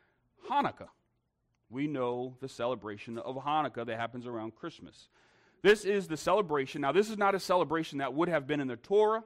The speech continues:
This was a celebration that was added later, actually, yes, uh, during the intertestamental period. Uh, this was a celebration of, uh, Jacob,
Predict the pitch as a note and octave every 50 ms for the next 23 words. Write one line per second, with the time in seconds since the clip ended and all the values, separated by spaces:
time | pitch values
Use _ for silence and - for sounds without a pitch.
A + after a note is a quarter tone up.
0 | - _ _ _ _ _ - C3+ C#3+ D3+ D#3 D3 C3+ B2 - D#3 D#3 C#3+ C3 D3
1 | D3 C#3+ - C3 B2+ B2 B2 B2 A2 - - - - B2 C3 B2+ B2+ B2 A2 A2+
2 | G2 G#2+ A2+ B2 C3+ D#3 E3 F3 F#3+ G3+ G3 D3 B2 B2+ - - B2 B2 A#2+ B2+
3 | B2+ - - _ - A#2 A#2 G#2+ G2+ B2+ B2+ C3 B2+ A#2 A#2 A2+ B2+ C#3+ C3+ A2
4 | - - C#3 C3+ - C#3 C3 C3+ C3+ B2 - D3+ D3+ E3 F3 A3 - _ _ _
5 | _ _ _ _ _ _ _ _ _ - B2+ C3 C#3 G3 A3+ A#3 A3 G3+ F#3+ -
6 | - F#3 F#3+ G#3+ F#3 C#3+ D3 C#3+ C#3 C3+ - E3+ E3+ G3 G#3+ - _ - - F3+
7 | F#3 C#3 B2+ C3 D3+ F3 F#3 - - C3 C3 B2 A#2+ A#2 - _ A#2+ A2+ A#2 D3+
8 | D#3+ E3 - F3 E3 D#3+